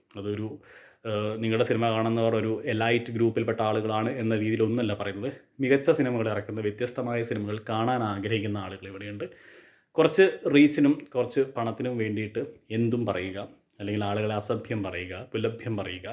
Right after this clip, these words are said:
ഏറ്റവും മോശമായിട്ടുള്ള ഭാഷ ഉപയോഗിക്കുക, ഇതൊക്കെ എൻജോയ് ചെയ്യുന്ന ഫ്രസ്ട്രേറ്റഡ് ആയിട്ടുള്ള ആളുകളാണ് ചിലർ. ചിലർ, ചിലർ എന്ന് ഞാൻ പറയുന്നത്, ഏഹ്, നിങ്ങൾക്കറിയാം ആരെക്കുറിച്ചാണ് ഈ പറയുന്നത് എന്നുള്ളത്.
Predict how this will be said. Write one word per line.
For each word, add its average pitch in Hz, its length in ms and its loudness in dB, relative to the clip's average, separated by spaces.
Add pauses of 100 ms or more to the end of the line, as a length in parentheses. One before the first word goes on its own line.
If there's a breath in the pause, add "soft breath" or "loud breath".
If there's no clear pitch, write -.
(420 loud breath)
ഏറ്റവും 170 300 6
മോശമായിട്ടുള്ള 127 560 2
ഭാഷ 110 320 -2
ഉപയോഗിക്കുക, 104 600 -6 (380 loud breath)
ഇതൊക്കെ 160 360 6
എൻജോയ് 147 500 8
ചെയ്യുന്ന 131 400 4
ഫ്രസ്ട്രേറ്റഡ് 127 760 0
ആയിട്ടുള്ള 113 400 2 (140)
ആളുകളാണ് 104 560 0 (460)
ചിലർ. 120 300 4 (200)
ചിലർ, 113 300 0 (120)
ചിലർ 120 300 -2
എന്ന് 120 140 0
ഞാൻ 117 140 2
പറയുന്നത്, 110 400 2 (600 loud breath)
ഏഹ്, 110 380 0
നിങ്ങൾക്കറിയാം 120 540 4
ആരെക്കുറിച്ചാണ് 110 460 -2
ഈ 104 80 -6
പറയുന്നത് 98 280 -4
എന്നുള്ളത്. 98 260 -6